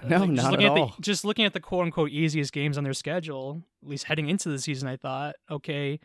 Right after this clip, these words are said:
Speaker 1: the Colts, I know they just lost Anthony Richardson, but they have a very solid and arguably better at, at, their, at their points in their careers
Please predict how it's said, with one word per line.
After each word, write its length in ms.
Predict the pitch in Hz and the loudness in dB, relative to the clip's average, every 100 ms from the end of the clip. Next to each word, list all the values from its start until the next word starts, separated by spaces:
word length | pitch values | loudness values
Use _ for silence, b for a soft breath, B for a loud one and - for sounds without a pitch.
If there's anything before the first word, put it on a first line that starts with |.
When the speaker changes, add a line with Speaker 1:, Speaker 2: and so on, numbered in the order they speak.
| b b b b | b b b b
Speaker 1:
the 80 | - | -8
Colts, 560 | - - 151 156 - - | -4 0 2 2 0 -2
I 80 | |
know 120 | 139 160 | 0 0
they 80 | 156 | -2
just 180 | 160 | -2
lost 220 | 147 143 143 | -2 -2 -2
Anthony 380 | 143 151 143 | -6 -6 -8
Richardson, 580 | 143 143 - 147 143 135 | -6 -6 -6 -6 -4 -4
but 280 | 135 131 127 | -4 -6 -8
they 180 | 135 135 | -10 -8
have 400 | 131 135 127 123 | -8 -8 -10 -14
a 180 | 120 123 - | -12 -12 -12
very 420 | 131 127 135 131 | -6 -2 -2 -2
solid 400 | 131 131 131 127 - _ _ | -4 -2 -2 -4 -8 _ _
and 120 | 127 123 | -10 -2
arguably 460 | 143 156 143 135 123 | 2 2 0 -2 -2
better 500 | 135 135 131 135 208 - | 0 0 -2 -4 -8 -16
at, 100 | 226 - - | -18 -16 -10
at, 120 | 151 | -4
their, 120 | 180 | -2
at 140 | 165 143 | -2 4
their 160 | 175 | 4
points 320 | 160 170 151 147 | 4 2 2 0
in 80 | |
their 140 | 135 127 | -2 -4
careers 580 | - 131 117 117 117 | -4 -6 -4 -6 -10